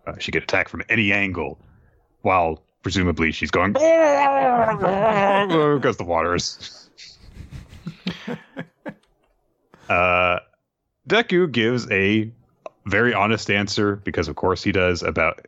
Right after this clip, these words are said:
in, in response to what Toga just asked him, which is, "I mean, I've always wanted to be strong like All Might, so I do actually understand how you feel wanting to be another person. Like, you, like, trying to be like someone else could be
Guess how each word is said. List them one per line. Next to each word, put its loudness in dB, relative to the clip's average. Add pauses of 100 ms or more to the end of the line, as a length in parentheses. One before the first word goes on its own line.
in, -4
in 0
response 0
to -2
what 0 (380)
Toga -2 (140)
just -4
asked -2
him, 0
which -2
is, 0
"I 0
mean, 2
I've 2
always 2
wanted 2
to 0
be -2
strong 0
like 0
All 2
Might, -2
so 2
I 0 (200)
do 2
actually 0
understand 0
how -2
you -2
feel 2
wanting 0
to 0
be 2
another 2
person. -4
Like, -4
you, 0
like, -2 (160)
trying 0
to -10
be 0
like 2
someone 0
else 0
could -6
be -4